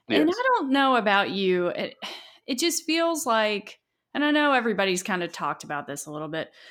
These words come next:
Speaker 1: that it's just taking fans a while to get on board with basketball this year.
Speaker 2: Mm-hmm.
Speaker 1: And, I mean, as someone who has met a lot of these guys, like, I met 'em at Media Day, and, you know, they're, they're so fun.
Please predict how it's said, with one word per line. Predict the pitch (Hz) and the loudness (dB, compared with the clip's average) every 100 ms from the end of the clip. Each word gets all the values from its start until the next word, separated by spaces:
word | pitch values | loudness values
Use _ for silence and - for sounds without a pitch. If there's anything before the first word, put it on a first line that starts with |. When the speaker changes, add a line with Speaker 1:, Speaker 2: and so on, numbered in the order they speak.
| - | -10
Speaker 1:
that | - 226 | -2 2
it's | 202 214 - | 2 -2 -4
just | 233 - | -4 -4
taking | 254 247 277 254 233 | -2 -2 0 0 -2
fans | - 208 208 202 | -2 -2 0 -2
a | 190 | -2
while | 165 156 170 175 | 0 0 2 0
to | 175 | -2
get | 160 170 | -2 -2
on | 165 151 | -2 -2
board | 156 196 | -4 -4
with | 226 254 | -4 -4
basketball | 269 269 262 262 262 262 | -2 -2 -4 -2 -2 0
this | 262 262 | -2 -2
year. | 262 262 262 262 262 _ _ _ _ | -2 0 0 -2 -8 _ _ _ _
Speaker 2:
Mm-hmm. | - | -4
Speaker 1:
And, | 214 208 202 196 190 196 - - - - - - | 0 0 0 0 -2 -4 -8 -12 -10 -10 -12 0
I | |
mean, | 262 262 | 2 4
as | 254 | 2
someone | 320 320 320 294 | 2 2 4 4
who | 269 254 226 208 | 4 4 2 2
has | 185 175 | 0 -2
met | 202 208 202 - 226 _ - | 0 0 -2 -8 -20 _ -6
a | 202 | 0
lot | 196 196 | 2 2
of | 185 | 0
these | 185 180 | -2 0
guys, | 180 180 175 170 | 2 2 2 -2
like, | 165 | -4
I | 175 | -4
met | 185 175 | -4 -4
'em | |
at | 165 | -2
Media | 240 285 254 226 | 0 2 2 0
Day, | 214 202 196 190 185 | 2 2 0 0 -2
and, | 165 156 - _ _ _ _ | -4 -6 -10 _ _ _ _
you | 180 | -2
know, | 170 | -2
they're, | 165 226 214 | 2 0 2
they're | 233 | 0
so | 247 - 285 285 | 0 0 2 0
fun. | 285 - 220 196 175 160 151 165 | -2 -2 2 2 2 0 -4 -8